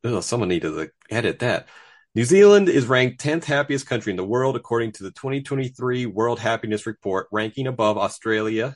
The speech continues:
at twelve, the U S at fifteen, and the U K at nineteen. So it's top ten. I frankly would have guessed a little higher, but top ten, not too bad.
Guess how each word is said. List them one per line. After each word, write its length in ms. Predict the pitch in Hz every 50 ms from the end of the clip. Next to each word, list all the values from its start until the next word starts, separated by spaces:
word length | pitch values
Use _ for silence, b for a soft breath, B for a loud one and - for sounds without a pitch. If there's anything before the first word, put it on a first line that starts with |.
| - -
at 140 | - - -
twelve, 540 | - - 101 85 78 78 80 92 110 123 - _ _ _
the 80 | 98 101
U 200 | 107 110 104 104
S 360 | 110 104 101 107 - - - -
at 100 | 107 -
fifteen, 680 | _ - 131 127 - - - - 85 87 92 95 110 - -
and 160 | 127 139 147
the 60 | 113
U 180 | 87 85 85 82
K 280 | - 107 113 123 135 135
at 140 | 180 180 214
nineteen. 520 | 208 220 247 233 208 - - - - -
So 340 | - - 87 92 123 147 139 - _
it's 200 | 120 113 - -
top 220 | - 196 208 208
ten. 320 | - 208 220 196 - 185 -
I 180 | - - 247 262 220 175 151 - _ _ _
frankly 320 | - 135 131 117 131 120 110
would 100 | 101 95
have 100 | 90 90
guessed 200 | 107 95 - -
a 40 |
little 200 | 87 85 82 85
higher, 480 | 90 120 151 170 131 92 85 85 85 - _ _ _ _ _ _ _ _ _ _ _
but 220 | - 98 90 - _ _ _ _ -
top 180 | 151 - - -
ten, 280 | 214 233 240 233 220 - - -
not 160 | 147 151 -
too 60 | - 196
bad. 240 | 233 254 247 202